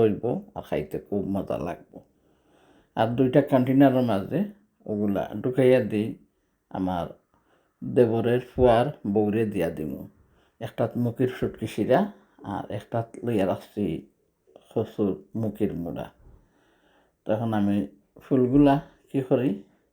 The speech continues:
অল্প কিছু খাটছি, আর অল্প রইয়া গেছে এক বান্ডিল ফুল গিয়া, তো ওগুলা খাটিয়া ঔষধ দিয়া ঢুকাইয়া রাখমু।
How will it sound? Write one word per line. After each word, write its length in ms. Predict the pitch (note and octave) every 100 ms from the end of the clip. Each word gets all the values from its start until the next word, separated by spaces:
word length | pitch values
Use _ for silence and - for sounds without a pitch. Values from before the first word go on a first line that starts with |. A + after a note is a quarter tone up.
| _ _ _ _ _ _ _ _ -
অল্প 200 | C3 B2+ D3
কিছু 240 | D3 D3+
খাটছি, 440 | C#3+ C3 B2+ - F3 A#3 -
আর 200 | G2 -
অল্প 260 | E2 G#2+ - A#2 A2 _ _ -
রইয়া 260 | G2+ A#2
গেছে 280 | A2 F#2+ - G#2
এক 60 | F#2+ - _ _ -
বান্ডিল 340 | G#2+ G2+ G#2
ফুল 220 | G#2 F#2+ - F2+
গিয়া, 160 | G2+ - -
তো 80 | -
ওগুলা 400 | D#2 D#2+ - G3
খাটিয়া 420 | - A2 - D3 - - _ _ _ _ -
ঔষধ 360 | F#2+ A2+ A#2+ F#2+ F2
দিয়া 160 | D#2+ E3+ - G2+
ঢুকাইয়া 360 | G2 - C2+ -
রাখমু। 340 | C#2+ - -